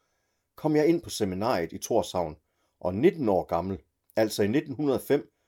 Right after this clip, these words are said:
fik jeg lærerindeeksamen. Kom november samme år videre som lærerinde til Våg på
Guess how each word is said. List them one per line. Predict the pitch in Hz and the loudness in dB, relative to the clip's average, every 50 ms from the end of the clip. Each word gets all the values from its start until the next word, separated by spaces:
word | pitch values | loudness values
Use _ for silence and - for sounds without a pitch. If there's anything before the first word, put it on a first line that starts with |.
| _ _ _ | _ _ _
fik | - - - 98 90 - | -12 -6 -6 -6 -4 -4
jeg | 95 87 | -4 -4
lærerindeeksamen. | 87 90 90 82 80 - - 95 92 110 143 - - - - - - 87 85 87 90 92 92 87 80 - _ _ _ _ _ _ _ _ _ _ _ _ _ _ _ _ _ _ _ _ _ _ _ _ _ _ _ _ _ _ _ _ _ _ _ _ _ _ _ _ _ _ _ _ _ _ _ _ _ _ _ _ _ _ | -4 -2 -4 -4 -4 -6 -6 -6 -6 -4 -4 -6 -8 -10 -14 -12 -8 -8 -8 -6 -8 -10 -10 -12 -16 -18 _ _ _ _ _ _ _ _ _ _ _ _ _ _ _ _ _ _ _ _ _ _ _ _ _ _ _ _ _ _ _ _ _ _ _ _ _ _ _ _ _ _ _ _ _ _ _ _ _ _ _ _ _ _
Kom | - 107 101 - - - - _ _ _ _ _ | 0 0 0 0 -2 -12 -20 _ _ _ _ _
november | - 104 98 107 135 147 110 | -4 0 2 2 2 2 0
samme | 107 - 104 98 110 123 107 | -2 0 0 0 0 0 0
år | 85 110 110 92 78 76 _ _ _ | 2 4 4 2 2 -2 _ _ _
videre | - 104 113 135 143 107 | -6 -2 2 2 2 2
som | - - 92 90 | 2 -4 -8 -6
lærerinde | 90 92 90 85 - - 101 113 135 107 | -4 -4 -2 -4 -4 -4 -4 -4 -6 -6
til | - - - - 87 82 73 _ _ _ _ _ _ _ _ _ _ _ _ _ | -8 -10 -10 -8 -8 -8 -10 _ _ _ _ _ _ _ _ _ _ _ _ _
Våg | - 92 98 110 107 - _ _ | -4 0 0 0 0 -2 _ _
på | - 90 | -16 -16